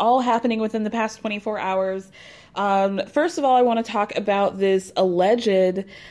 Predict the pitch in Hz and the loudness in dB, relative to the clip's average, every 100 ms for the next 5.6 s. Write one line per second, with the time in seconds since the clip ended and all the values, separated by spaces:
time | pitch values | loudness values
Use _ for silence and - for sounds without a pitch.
0 | - _ - - 240 240 226 220 240 226 | -20 _ -20 -4 -4 0 2 4 2 0
1 | 180 175 175 - 202 185 190 190 190 185 | 0 0 -2 -4 -2 2 4 6 6 4
2 | 180 - - 175 175 175 170 170 170 170 | 2 -6 -6 -2 2 2 2 4 4 4
3 | - 170 - _ _ - 175 180 208 208 | 2 -4 -18 _ _ -6 0 2 2 4
4 | 202 185 190 285 220 190 185 180 185 214 | 2 0 -2 0 4 2 2 -2 -2 -2
5 | 196 190 269 - - | -2 -2 -2 -4 -10